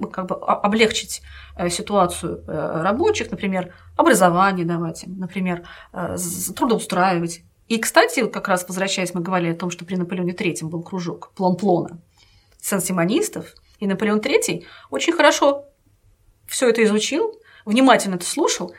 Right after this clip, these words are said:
и извлёк свои выводы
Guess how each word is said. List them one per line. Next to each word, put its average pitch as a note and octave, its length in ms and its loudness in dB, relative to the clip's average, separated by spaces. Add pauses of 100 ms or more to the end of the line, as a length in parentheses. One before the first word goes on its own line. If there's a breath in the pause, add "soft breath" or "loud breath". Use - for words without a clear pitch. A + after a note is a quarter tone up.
(240 loud breath)
и A#3+ 140 4
извлёк A3+ 300 4
свои A3+ 400 2 (680)
выводы F3+ 400 2